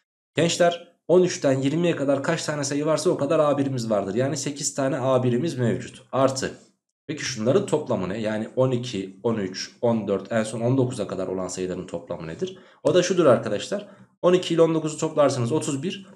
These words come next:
dört ile çarparsınız. E, otuz bir çarpı dört de yüz yirmi dört D yapacaktır. Bu da kaçmış? İki yüz elli ikiymiş.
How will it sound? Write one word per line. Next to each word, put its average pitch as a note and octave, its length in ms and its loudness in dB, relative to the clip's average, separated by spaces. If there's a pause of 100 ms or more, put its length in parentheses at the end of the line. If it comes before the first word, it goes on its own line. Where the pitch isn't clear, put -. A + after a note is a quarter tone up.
(100)
dört E3+ 220 10
ile C3+ 80 2
çarparsınız. B2 840 -2 (760)
E, G#2 100 -6
otuz B2 340 -4
bir C#3 140 -4
çarpı B2+ 300 0
dört A2+ 180 0
de F3+ 60 4
yüz C#3+ 300 -4
yirmi B2+ 320 -2
dört F#3+ 320 4 (500)
D D3+ 60 8
yapacaktır. B2+ 680 2
Bu D3+ 100 -6
da E3+ 100 6
kaçmış? F#3+ 420 -2
İki E3 200 -6
yüz A#2+ 160 2
elli D3 220 -2
ikiymiş. - 480 -6